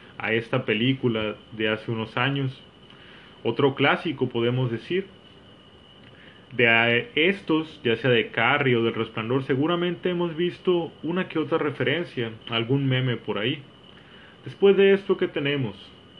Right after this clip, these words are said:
¿Qué otra película les viene a la mente? Quizás algunos hayan escuchado El cementerio de mascotas,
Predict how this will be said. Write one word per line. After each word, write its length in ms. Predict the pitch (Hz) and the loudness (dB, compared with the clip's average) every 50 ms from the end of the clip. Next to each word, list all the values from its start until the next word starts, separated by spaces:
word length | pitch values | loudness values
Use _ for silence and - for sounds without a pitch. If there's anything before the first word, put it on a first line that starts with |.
| - - - | -20 -20 -6
¿Qué 120 | - 127 | 0 2
otra 480 | 135 139 139 131 - 156 151 143 147 - | 4 4 4 2 2 2 2 2 2 0
película 520 | 127 117 120 135 160 - - 147 139 131 | 0 0 0 -2 -2 -2 -2 0 2 2
les 220 | 120 113 107 - 110 | 2 2 0 -2 -2
viene 160 | 110 110 113 | -2 -2 0
a 60 | 110 | -2
la 100 | 107 101 | -2 -2
mente? 340 | 110 127 143 151 135 - - - - - - - - - - - - - - - - - | -2 -2 -2 -2 -4 -8 -14 -20 -20 -20 -20 -20 -20 -20 -20 -20 -20 -20 -20 -20 -20 -14
Quizás 400 | - 110 98 - - 127 127 127 | -12 -12 -6 -2 0 0 2 2
algunos 420 | 147 135 131 135 143 143 143 131 127 | 2 4 4 4 4 4 0 0 0
hayan 180 | 131 127 131 | 0 0 0
escuchado 380 | 131 123 - - 117 - - 117 | 0 -2 -2 -6 -8 -4 -2 -2
El 80 | 117 110 | -2 -2
cementerio 420 | - 120 107 104 98 113 104 104 | -4 -8 -8 -8 -4 -2 0 0
de 80 | 107 107 | 0 0
mascotas, 800 | 104 104 101 - - - 139 151 156 - 143 131 131 131 - | -2 -4 -8 -8 -2 0 2 2 2 2 0 0 0 -2 -8